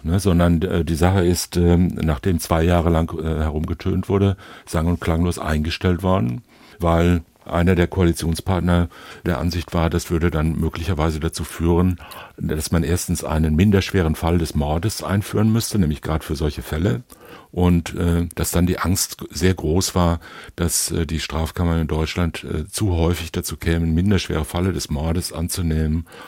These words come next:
und, äh, aus Gründen, die, äh, öffentlichkeitswirksam nicht gut ankommen, dann statt lebenslang nur noch fünfzehn Jahre geben.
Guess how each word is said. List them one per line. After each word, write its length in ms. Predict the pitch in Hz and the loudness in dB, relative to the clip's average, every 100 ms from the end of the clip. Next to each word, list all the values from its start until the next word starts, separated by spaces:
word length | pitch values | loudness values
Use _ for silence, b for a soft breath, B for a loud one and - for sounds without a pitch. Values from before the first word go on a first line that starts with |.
| B | B
und, 460 | - 80 78 76 - | -6 -2 -2 -2 -6
äh, 300 | 85 78 80 - - | -6 -4 -4 -6 -6
aus 320 | 76 - - | -6 -6 -4
Gründen, 640 | 80 95 - 82 78 76 - _ 92 | 0 0 0 -2 -2 -4 -10 _ -4
die, 300 | 82 87 80 | -2 0 0
äh, 40 | |
öffentlichkeitswirksam 2500 | 78 - 95 - 90 - 76 71 - - - - 71 76 73 - - - - - 87 90 - 78 78 | -4 -2 0 2 0 0 0 0 -4 -4 -4 -4 -4 -2 -2 -6 -14 -18 -18 -2 0 2 0 2 2
nicht 320 | 82 - - | 0 -6 -6
gut 260 | 85 82 | -2 -2
ankommen, 920 | - 85 92 - 82 80 80 80 62 73 | 0 0 0 2 2 2 2 0 -4 -6
dann 240 | 76 76 | -4 -4
statt 300 | 71 - 76 | -2 -4 -2
lebenslang 580 | 76 82 82 - 78 76 | 0 2 0 0 0 0
nur 80 | 73 | 0
noch 140 | 76 | -4
fünfzehn 400 | - 85 - 76 | -4 -8 -6 -6
Jahre 280 | 67 71 73 | -4 -6 -8
geben. 360 | - - 55 | -10 -12 -14